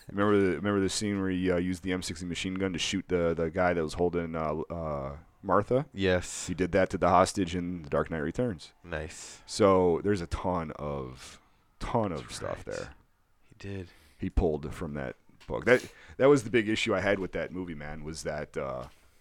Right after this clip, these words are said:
Speaker 1: you couldn't write something a little bit more original than that, bro. You had to seriously take everybody's critically acclaimed material and just to put in your movie.
Speaker 2: Now, to be fair, with this book, um, it was made in the eighties. It came out in the eighties, right?
Speaker 1: Yep,
Speaker 2: Eighty-six.
Speaker 1: eighty-six.
Speaker 2: Um,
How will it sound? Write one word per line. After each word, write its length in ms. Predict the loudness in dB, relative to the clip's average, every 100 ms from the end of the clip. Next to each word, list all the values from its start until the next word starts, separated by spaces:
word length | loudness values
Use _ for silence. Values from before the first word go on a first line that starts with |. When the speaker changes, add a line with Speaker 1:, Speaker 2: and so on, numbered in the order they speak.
| _ _ _ _ -10
Speaker 1:
you 140 | -8
couldn't 340 | 2 2 2
write 400 | 0 2 4 2
something 380 | -2 -6 -4 -4
a 60 | -2
little 200 | -2 -2
bit 100 | -2
more 160 | -2 0
original 320 | -2 -2 -2
than 80 | 2
that, 200 | 0 6
bro. 320 | 10 10 8 -2
You 160 | 2
had 120 | 2
to 100 | 2
seriously 480 | -4 -4 -4 -4 -6
take 300 | -4 -4 -4 -8 -20 -6
everybody's 600 | -4 0 0 0 -6 -14 -6
critically 400 | -2 0 0 -2
acclaimed 300 | -2 -2 -4
material 380 | -4 -4 -2 -2
and 140 | -4
just 200 | -6 -6
to 80 | -6
put 160 | -6 -4
in 60 |
your 100 | -4
movie. 180 | -4 2
Speaker 2:
Now, 220 | 12 12
to 60 | 12
be 100 | 10
fair, 420 | 4 8 10 10 4 -4
with 120 | -2
this 160 | -2
book, 500 | 2 4 4 2 -14 -4
um, 500 | 2 4 4 0 -6 -4
it 60 | 0
was 180 | 0
made 200 | 2 2 2
in 80 |
the 60 | -2
eighties. 320 | -6 -8 -10
It 40 | -8
came 220 | -4 2
out 100 | 2
in 60 | 0
the 80 |
eighties, 400 | -8 -10 -12 -20 -18 -8
right? 120 | -4
Speaker 1:
Yep, 120 | -2
Speaker 2:
Eighty-six. 300 | 0 -2 0
Speaker 1:
eighty-six. 480 | -2 -2 -4 -6 -8 -12 -20 -20 -20 -20 -20 -6
Speaker 2:
Um, 520 | 0 2 4 0 -4